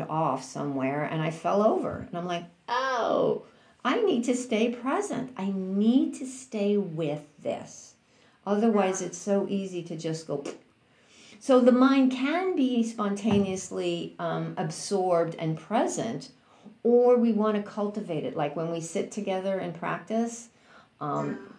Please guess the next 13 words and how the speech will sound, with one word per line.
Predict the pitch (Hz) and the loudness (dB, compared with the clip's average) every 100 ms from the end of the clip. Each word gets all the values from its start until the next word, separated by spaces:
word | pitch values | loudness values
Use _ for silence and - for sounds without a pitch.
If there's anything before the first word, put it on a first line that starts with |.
| 196 | -12
half | 190 180 165 - | -4 0 0 0
hour, | 202 202 208 202 196 190 - - | 0 4 4 6 4 2 -4 -6
our | 160 | -4
daily | 151 160 160 180 | -2 0 0 0
sits, | 175 - 180 175 175 | -4 -4 -4 -4 -2
whatever | 160 156 165 180 | -2 -2 -2 -4
we | 180 | -6
do, | 170 180 185 | -6 -6 -4
going | 175 143 143 139 | -4 -4 -4 -4
on | 139 | -4
retreats, | 139 139 - 202 190 - | -4 -6 -6 -4 -4 -6
et | - 160 | -10 -8
cetera. | - 165 160 - 139 135 | -2 -2 -2 -2 -2 -2